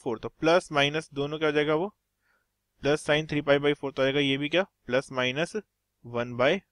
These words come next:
root two iota। ये आ गई हमारी वैल्यू, किसकी आई है ये, जेड थ्री की वैल्यू आई है। अब ये लिखा हुआ है जेड वन माइनस जेड टू, तो इसे क्या लिख सकता हूँ मैं, जेड टू माइनस जेड वन भी लिख सकता हूँ, तो ये हो जाएगा जेड थ्री is equal to जेड टू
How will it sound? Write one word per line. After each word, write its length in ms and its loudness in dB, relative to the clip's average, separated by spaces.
root 140 -10
two 140 -4
iota। 380 -2
ये 80 0
आ 80 4
गई 120 0
हमारी 400 -2
वैल्यू, 280 -4
किसकी 280 -4
आई 120 6
है 80 6
ये, 180 6
जेड 260 0
थ्री 180 -4
की 220 -8
वैल्यू 280 0
आई 140 -4
है। 180 -10
अब 140 -6
ये 80 0
लिखा 200 0
हुआ 120 4
है 60 0
जेड 200 4
वन 160 -2
माइनस 240 -2
जेड 200 2
टू, 100 -8
तो 100 -12
इसे 140 -8
क्या 120 2
लिख 120 -4
सकता 140 -8
हूँ 60 -4
मैं, 80 -2
जेड 220 2
टू 100 -6
माइनस 240 -2
जेड 160 2
वन 160 -2
भी 60 -8
लिख 100 -6
सकता 200 -10
हूँ, 60 -10
तो 60 -4
ये 60 0
हो 20 -2
जाएगा 180 0
जेड 440 0
थ्री 200 -8
is 160 -10
equal 260 -4
to 80 -14
जेड 480 2
टू 80 -4